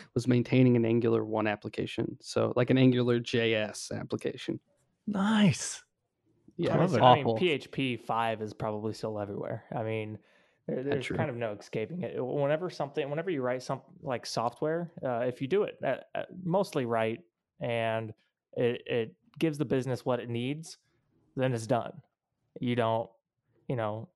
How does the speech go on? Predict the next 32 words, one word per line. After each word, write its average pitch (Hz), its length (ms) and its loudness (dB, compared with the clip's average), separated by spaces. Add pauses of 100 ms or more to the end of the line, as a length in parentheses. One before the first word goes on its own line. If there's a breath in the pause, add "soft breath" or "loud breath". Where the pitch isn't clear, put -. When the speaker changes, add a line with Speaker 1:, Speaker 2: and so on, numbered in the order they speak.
Speaker 3:
if 127 200 -4
it, 139 360 -4
if 135 180 -4
it 120 100 -2
works 131 280 -2
for 131 160 -4
five 127 280 0
more 127 200 -4
years 127 280 -2
after 127 320 -2
that 147 320 -4
without 123 360 -2
any 123 160 -4
updates, 170 520 -4
it 135 100 0
works. - 480 -6 (460 soft breath)
And 120 120 4
Speaker 2:
Yeah, 123 60 4
yeah, 117 160 2
Speaker 3:
then 127 140 4
Speaker 2:
yeah. 127 200 4
Speaker 3:
all 139 80 6
Speaker 2:
And 151 80 6
Speaker 3:
of 160 100 2
a 160 40 2
Speaker 2:
I 165 40 2
Speaker 3:
sudden 131 320 -2
you 123 140 -2
need 123 220 -2
something 127 280 -2
changed, 143 560 -4
and 117 420 -4